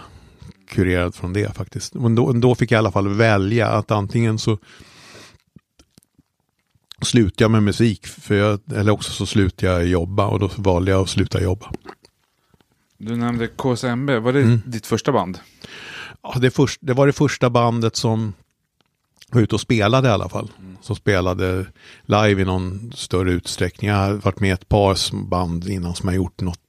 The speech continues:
Speaker 1: ett eller annat gig sådär, men, men i stort sett kan man säga det, ja.
Speaker 2: För K S M B, det är ju,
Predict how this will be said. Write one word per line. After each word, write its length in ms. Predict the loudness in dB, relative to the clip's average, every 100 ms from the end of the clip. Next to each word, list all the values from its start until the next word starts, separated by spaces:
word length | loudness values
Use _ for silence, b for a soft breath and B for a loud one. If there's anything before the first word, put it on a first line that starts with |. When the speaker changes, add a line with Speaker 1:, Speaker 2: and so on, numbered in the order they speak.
| -8
Speaker 1:
ett 380 | -6 -6 _ -4
eller 200 | -2 -2
annat 280 | -2 -4 -4
gig 280 | -2 -2 -2
sådär, 240 | -6 -6
men, 160 | -6 -8 -12 _ B B B B B B B B B 2
men 180 | 4 4
i 40 |
stort 280 | 4 2 4
sett 180 | 0 2
kan 120 | 0
man 140 | 2
säga 220 | 2 0
det, 80 | 2
ja. 240 | 0 0 -6 -16 B B B B B
Speaker 2:
För 120 | -8
K 220 | -2 0
S 120 | 0 0
M 240 | 0 2
B, 100 | 0
det 120 | 2
är 260 | 4 4 2
ju, 460 | 0 0 0 -2